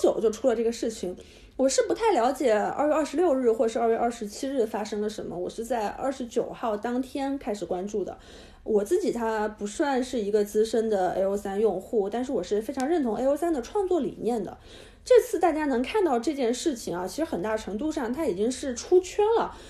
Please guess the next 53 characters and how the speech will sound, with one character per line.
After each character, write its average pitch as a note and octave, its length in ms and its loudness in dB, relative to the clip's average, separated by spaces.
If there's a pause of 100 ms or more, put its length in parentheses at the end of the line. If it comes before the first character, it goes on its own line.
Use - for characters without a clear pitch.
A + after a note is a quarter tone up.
(100)
就 D4+ 120 -6
像 D4+ 140 0
我 A3+ 60 2
们 G#3 200 0
说， B3+ 260 2
听 D4 160 -4
说 D#4 100 -2
很 C#4+ 160 -2
多 A#3 120 4
中 G4+ 160 4 (120)
年 A3+ 140 6
人 G3+ 100 0
他 C4+ 120 -2
也 G3+ 80 2
开 C4 120 -2
始 G#3 120 4
问 A#3+ 180 2
说 A3+ 100 0
，“哎， D4 160 2 (120)
这 C#5 160 6
个 F4 40 6
事 D#4+ 120 0
儿 C4+ 80 4
是 B3+ 120 2
怎 G#3+ 140 -2
么 F#3+ 100 -2
回 G3+ 160 0
事？ G#3 140 -4
肖 C#4+ 180 2
战 D4+ 200 0
到 E4 120 4
底 G#3 120 0
是 G#3+ 120 -6
谁 - 300 -6
啊？” - 240 -6 (420)
然 C#4+ 120 -2
后 C#4+ 80 -2
大 F#4+ 120 4
家 F4+ 220 4
呢， F4+ 400 4
这 G4 160 4
次 D#4+ 260 -2
其 B3+ 160 -8
实 C4+ 140 -4
普 F#3+ 220 -2
遍 B3+ 180 2
啊， F3+ 180 0
就 G#3 180 -2
是 G#3+ 40 -2
所 G3+ 320 -2
有 A#3+ 140 6
的 G#3 120 2
人 F#3 280 -2